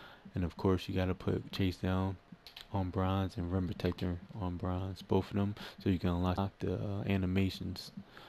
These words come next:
Bronze will unlock the animations. Now with your three left, you can go pick dodger, silver, and matter of fact, no, take that back. Put your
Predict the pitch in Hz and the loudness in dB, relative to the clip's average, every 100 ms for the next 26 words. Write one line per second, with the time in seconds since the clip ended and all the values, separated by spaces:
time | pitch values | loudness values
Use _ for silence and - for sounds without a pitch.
0 | - - - 104 98 98 104 92 92 90 | -18 -16 -10 0 4 6 4 2 2 2
1 | 87 90 95 - 92 90 90 90 87 104 | 2 2 0 -2 -2 -2 0 -2 -4 -8
2 | 104 - - - - - - - - - | -12 -14 -18 -20 -20 -20 -20 -20 -20 -20
3 | - - - - 101 - - 95 90 92 | -20 -20 -16 -16 -16 -12 -2 0 2 0
4 | 92 - 98 101 92 98 113 - - - | -2 -2 0 2 4 2 0 -8 -20 -20
5 | - - - - - 101 - 95 90 90 | -20 -20 -20 -10 -6 -4 -2 -2 0 0
6 | 90 90 - 101 98 95 95 98 101 - | 0 -4 -2 0 2 4 4 2 -2 -4
7 | - 95 107 113 120 117 - - - - | -2 0 0 -2 -4 -6 -12 -20 -18 -18
8 | - - - 107 - - - - 101 95 | -16 -8 -6 -6 -10 -20 -18 -2 2 2
9 | - 98 95 - 92 90 92 92 85 87 | 2 0 0 -2 -2 4 6 6 4 -2
10 | 90 - - - - - - 98 - 92 | -8 -16 -20 -20 -20 -10 -2 0 0 0
11 | 90 87 90 87 - - - - - - | 0 0 0 0 -2 -10 -18 -18 -10 -2
12 | 104 90 92 90 | -2 0 0 0